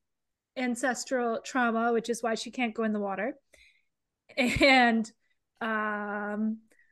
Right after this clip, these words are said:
okay. And <laughs> then, uh, Layla picks, um, some people to act. She's in the therapy chair, and Ada gets to be the drowning feeling, which I,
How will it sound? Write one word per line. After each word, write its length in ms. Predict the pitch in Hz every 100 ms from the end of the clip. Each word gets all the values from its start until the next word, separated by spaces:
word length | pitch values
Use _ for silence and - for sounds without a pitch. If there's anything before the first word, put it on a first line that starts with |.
| _
okay. 340 | 277 247 233 277 - _ _ _ _
And 300 | 294 269 277
<laughs> 180 | 294 294
then, 680 | 320 311 - 339 - 302 302 - _ _ _ -
uh, 260 | 254 247
Layla 840 | 262 269 302 311 294 285 277 277 277 277
picks, 720 | 269 240 240 - - - - - -
um, 520 | 233 220 220 214 226
some 120 | 226
people 280 | 220 240 226
to 80 | - -
act. 360 | 285 294 -
She's 300 | - 262 220
in 160 | 220 214
the 60 | 214
therapy 400 | 311 277 277 277
chair, 640 | - 269 247 233 233 240 _ _ _ _ _ _
and 680 | 254 254 240 226 220 220 220 - _ _
Ada 380 | 247 254 262 254
gets 260 | 254 226 -
to 100 | 226
be 180 | 233 220
the 260 | 220 214
drowning 440 | 208 220 240 311 320
feeling, 500 | 320 330 320 320 285
which 240 | 240 -
I, 340 | 240 233 220